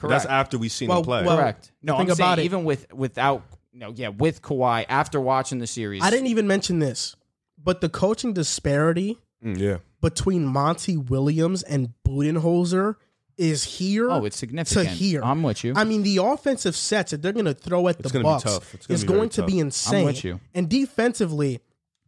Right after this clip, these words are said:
Speaker 3: I'm just saying, buckle up, Bucks fans. You're gonna need it
Speaker 2: Mm-hmm.
Speaker 3: because this is gonna be a long, fast ride. It's gonna go straight into the wall,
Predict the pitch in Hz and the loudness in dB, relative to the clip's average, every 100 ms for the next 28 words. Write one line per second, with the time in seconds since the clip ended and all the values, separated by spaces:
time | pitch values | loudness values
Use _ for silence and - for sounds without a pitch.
0 | _ _ _ _ 156 185 175 170 - 170 | _ _ _ _ 0 0 2 0 0 2
1 | 170 165 127 - 165 165 156 147 131 135 | 2 2 -2 0 0 2 0 0 -2 -4
2 | - - 135 127 127 135 135 131 117 107 | -4 -4 -4 -2 0 2 2 0 -4 -8
3 | - 120 107 123 147 143 151 175 170 160 | -14 -10 -6 -4 0 0 0 0 0 2
4 | 151 143 156 147 - 135 120 113 - _ | 2 2 2 0 -2 -4 -4 -8 -14 _
5 | _ _ _ _ _ _ 131 143 175 214 | _ _ _ _ _ _ -2 2 4 4
6 | 226 240 - - - 170 175 180 - 135 | 4 0 -6 -8 0 2 4 2 -2 -4
7 | 139 147 151 139 - 139 131 123 - 170 | 2 2 2 0 -2 -2 0 -2 -4 0
8 | 160 151 - 131 123 147 160 175 | 0 0 0 -2 0 2 2 2